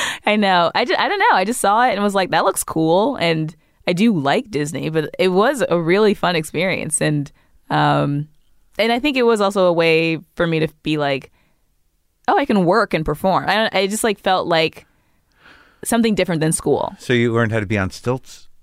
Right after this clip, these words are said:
Speaker 1: I did.
Speaker 2: Mm-hmm.
Speaker 1: Yeah. Um, I ha-, I still have a pair of stilts in my closet that I haven't been on in years, but
Speaker 2: Yeah.
Speaker 1: yeah, they teach you how to walk s-, on stilts.
Speaker 2: For what? For what reason? Just to have
Speaker 1: For the
Speaker 2: it as a
Speaker 1: parade.
Speaker 2: Oh.
Speaker 1: I was in Mickey's Jam and Jungle Parade.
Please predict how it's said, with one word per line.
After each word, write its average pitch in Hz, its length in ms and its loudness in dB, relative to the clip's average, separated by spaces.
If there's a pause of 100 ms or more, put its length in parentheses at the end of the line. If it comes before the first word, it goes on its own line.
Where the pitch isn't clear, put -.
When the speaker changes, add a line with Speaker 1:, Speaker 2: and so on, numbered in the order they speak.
Speaker 1:
I 151 80 -6
did. 160 300 -2 (200)
Speaker 2:
Mm-hmm. 104 140 -2
Speaker 1:
Yeah. 160 280 -4 (260)
Um, 147 420 -2
I 147 120 -2
ha-, 156 140 -6
I - 100 -6
still 170 180 -4
have 160 120 -2
a 143 60 -2
pair 143 140 -6
of - 80 -10
stilts - 220 -8
in 147 60 -8
my 143 100 -6
closet - 440 -8 (100)
that 123 100 0
I 143 40 0
haven't 151 220 0
been 139 100 -4
on 113 120 -6
in 127 80 -10
years, 123 320 -10
but 151 280 -2 (260)
Speaker 2:
Yeah. 90 300 -4 (140)
Speaker 1:
yeah, 202 180 0
they 165 80 0
teach 170 160 -4
you 185 60 0
how 175 80 0
to 165 60 -2
walk 160 140 -4
s-, - 100 -16 (100)
on 156 140 -4
stilts. - 380 -6
Speaker 2:
For 120 120 -2
what? 107 280 0 (200)
For 107 140 -4
what 95 120 0
reason? 90 380 -6
Just - 220 -10
to 92 80 -4
have 87 100 -4
Speaker 1:
For 220 100 0
the 214 40 0
Speaker 2:
it 208 60 -4
as - 40 -4
a - 20 2
Speaker 1:
parade. 254 380 0 (320)
Speaker 2:
Oh. 78 580 -16 (260)
Speaker 1:
I 156 60 -2
was 165 100 0
in 165 100 0
Mickey's 180 280 0
Jam 175 200 -2
and 170 120 -2
Jungle 165 220 0
Parade. 143 400 -4